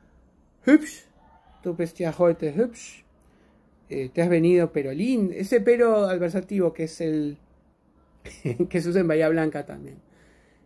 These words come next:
el pero al final, el doch. Se puede usar el doch o el ya de la misma manera. Eh,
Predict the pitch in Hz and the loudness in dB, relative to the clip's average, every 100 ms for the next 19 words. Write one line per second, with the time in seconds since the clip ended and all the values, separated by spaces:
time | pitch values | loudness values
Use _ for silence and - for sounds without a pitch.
0 | _ 160 147 - 165 160 156 156 151 139 | _ -8 -6 0 2 2 0 -4 -4 -4
1 | 143 160 180 - - _ _ _ _ _ | -2 2 0 0 -10 _ _ _ _ _
2 | _ - 220 247 233 240 233 226 269 269 | _ -4 0 2 4 4 4 4 4 2
3 | 202 180 185 202 208 185 - 165 165 175 | -2 -2 0 2 0 -4 -8 -2 0 0
4 | 156 160 151 135 135 _ _ _ _ _ | 0 0 -2 -4 -12 _ _ _ _ _
5 | _ _ _ _ _ _ 160 160 151 139 | _ _ _ _ _ _ 2 4 4 2
6 | 135 131 123 117 | 0 -4 -10 -16